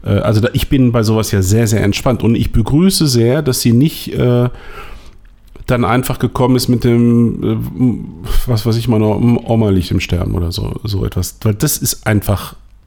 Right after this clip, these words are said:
Kacke. Bei mir kann man immer,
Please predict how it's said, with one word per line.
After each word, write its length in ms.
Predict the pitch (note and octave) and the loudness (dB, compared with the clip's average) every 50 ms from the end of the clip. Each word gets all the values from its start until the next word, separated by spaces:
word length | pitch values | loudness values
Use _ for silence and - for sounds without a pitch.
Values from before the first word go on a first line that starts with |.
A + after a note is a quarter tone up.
| - _ _ - - - - - _ - | -20 _ _ -20 -20 -20 -20 -12 _ -6
Kacke. 400 | - - - - - - - - - - - - - - - - - - | -4 -4 -4 -6 -8 -10 -10 -12 -16 -20 -20 -20 -20 -20 -20 -20 -8 -2
Bei 80 | - G#2+ | 0 2
mir 280 | A2+ D3 G3 A3 G#3 G#3+ | 4 4 4 4 2 0
kann 160 | - - A#3 | 0 0 0
man 140 | A#3 - - - - - | 0 0 -2 -4 -4 0
immer, 420 | F3+ G#3 A#3 A#3+ B3+ C4 C#4 D4 | 2 4 4 4 6 6 4 4